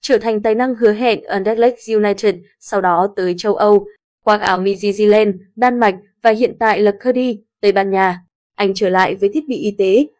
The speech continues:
giày, quần áo bóng đá và nhiều đồ dùng thiết yếu khác để giúp đỡ những đứa trẻ vẫn đang mắc kẹt trong trại tị nạn. "Trong khi chúng vẫn ở đó, Mabin được chơi bóng ở World Cup. Tôi đã rất may mắn. Vậy nên tôi luôn nhắc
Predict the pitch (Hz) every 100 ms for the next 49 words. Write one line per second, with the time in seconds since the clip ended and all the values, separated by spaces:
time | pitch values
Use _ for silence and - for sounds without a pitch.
0 | _ - 220 202 - _ _ 254 208 208
1 | 202 214 214 190 220 269 247 208 196 185
2 | 185 185 190 185 294 208 185 - 269 302
3 | - 202 165 262 254 214 233 254 226 208
4 | 196 196 254 175 156 160 156 196 190 226
5 | 277 240 170 160 208 180 208 - 370 190
6 | 190 - _ _ - 196 180 185 170 180
7 | 170 185 233 175 175 285 - _ - 262
8 | 254 262 240 196 - 240 220 185 208 254
9 | 196 185 180 262 - _ _ _ 196 175
10 | 170 240 220 185 170 202 294 _ _ _
11 | _ - 180 185 185 185 165 185 190 202
12 | 202